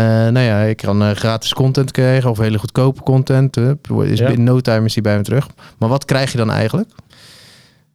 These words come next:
Speaker 2: Eh, input is gelijk aan output. Hè? Dus als jij, eh, niet goed nadenkt over wat je wil, eh, of dat niet goed, eh, onder woorden kunt krijgen,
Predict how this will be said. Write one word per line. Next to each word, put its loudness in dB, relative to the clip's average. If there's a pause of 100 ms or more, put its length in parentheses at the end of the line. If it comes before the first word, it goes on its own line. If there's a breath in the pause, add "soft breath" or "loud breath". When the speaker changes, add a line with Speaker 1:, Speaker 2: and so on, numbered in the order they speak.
(100)
Speaker 2:
Eh, 2
input 0
is 0
gelijk 0
aan 2
output. -4 (460)
Hè? -4
Dus -2
als -2
jij, 0
eh, -2
niet 0
goed -2
nadenkt 0
over -2
wat -2
je -4
wil, -2 (280)
eh, -4
of -4
dat -2
niet 0
goed, -6 (120)
eh, -6 (560)
onder -4
woorden -2
kunt -6
krijgen, -6